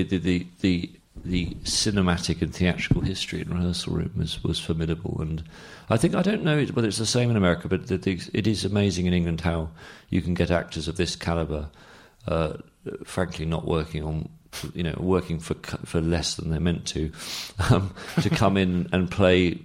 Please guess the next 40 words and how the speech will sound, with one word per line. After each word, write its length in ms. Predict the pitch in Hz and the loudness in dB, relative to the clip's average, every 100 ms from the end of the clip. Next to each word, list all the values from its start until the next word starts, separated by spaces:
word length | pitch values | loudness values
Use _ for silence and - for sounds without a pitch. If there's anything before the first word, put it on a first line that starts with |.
| - - | -16 -6
play, 280 | - 92 87 90 | 2 4 4 2
you 100 | 92 | 4
know, 140 | 82 | 4
play 320 | 82 98 90 | 4 4 4
two 260 | 85 - 87 | 2 0 0
scenes 400 | - 95 85 76 | 2 2 2 0
or 80 | 78 | -4
three 260 | - 85 | -2 0
scenes, 380 | 80 92 87 76 | 0 0 0 0
and 80 | 80 | -2
you 60 | |
can 100 | 78 | 0
have 160 | 85 80 | 0 0
that 200 | 82 - | -2 -2
kind 300 | - 82 80 | -2 0 0
of 120 | 78 | 2
level 260 | 82 82 80 | 2 2 0
of 80 | 78 | -2
talent 340 | - 85 80 | -2 0 0
across 260 | - 80 71 | -2 -4 -4
the 100 | - | -4
board. 420 | - 85 80 - | 0 0 0 -4
And 100 | 76 | -4
it's 200 | 82 - | -4 -4
a, 40 | - | -4
it's 200 | 82 90 | -4 -4
a 60 | |
very 180 | 80 82 | -2 -2
special 360 | - 82 - - | -2 -4 -4 -2
thing 240 | 80 76 | -2 -2
about, 300 | 73 73 104 - - - - - - - | -2 -4 -6 -10 -18 -18 -18 -20 -14 -4
uh, 400 | 76 - - - | -4 -4 -4 -4
about 320 | - - 76 - | -4 -2 -2 0
the 120 | 80 | 0
English 280 | 80 71 - | 0 0 -2
ensemble 500 | 78 - 80 76 76 | -2 0 0 0 -2
tradition 460 | 76 82 76 - - | -2 -2 -4 -6 -8
that 120 | - | -6
you 100 | - | -8
can 380 | - - 73 | -6 -6 -6